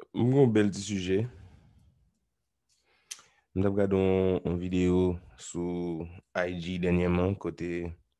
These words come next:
yon koup, yon gason avèk yon fi, t ap esplike ke yon bagay ki te rive kote ti dam nan. she was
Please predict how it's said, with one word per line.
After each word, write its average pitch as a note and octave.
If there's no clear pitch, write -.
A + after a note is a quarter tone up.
yon G2
koup, -
yon F2+
gason F#2+
avèk F2
yon F2+
fi, G2
t -
ap F#2+
esplike F#2
ke D#2
yon F#2+
bagay F2+
ki F2
te F2+
rive F2+
kote F2
ti F2+
dam F2+
nan. F2
she -
was F#2